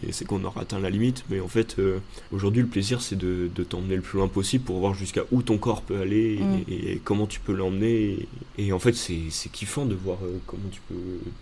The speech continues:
Speaker 1: transformer ton corps et, et le faire devenir une machine juste dans un domaine. Et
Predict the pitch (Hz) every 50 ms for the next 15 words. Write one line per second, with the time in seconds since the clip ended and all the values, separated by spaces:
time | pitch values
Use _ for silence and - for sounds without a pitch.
0 | - - - - - 101 98 - - - 95 98 98 95 - 98 95 98 117 117
1 | 117 120 107 104 98 95 95 92 92 92 92 92 90 92 95 95 - - - -
2 | 95 101 95 92 92 90 - - - 92 95 90 95 87 92 98 95 95 95 90
3 | 90 95 95 - - - 120 110 98 98 110 110 107 98 98 95 92 92 92 95
4 | 95 95 101 110 117 120 117 101 92 92 92 92 92 92 92 90 95 95 90